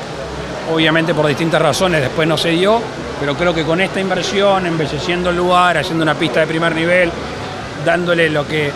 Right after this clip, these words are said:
significa ser internacional,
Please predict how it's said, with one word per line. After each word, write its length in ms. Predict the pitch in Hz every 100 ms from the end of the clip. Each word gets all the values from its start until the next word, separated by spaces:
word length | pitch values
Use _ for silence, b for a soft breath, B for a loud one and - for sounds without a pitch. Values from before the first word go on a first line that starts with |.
| - - -
significa 560 | 139 143 185 180 160
ser 240 | 170 175 165 - - - - - - 160
internacional, 760 | 165 156 160 147 160 165 180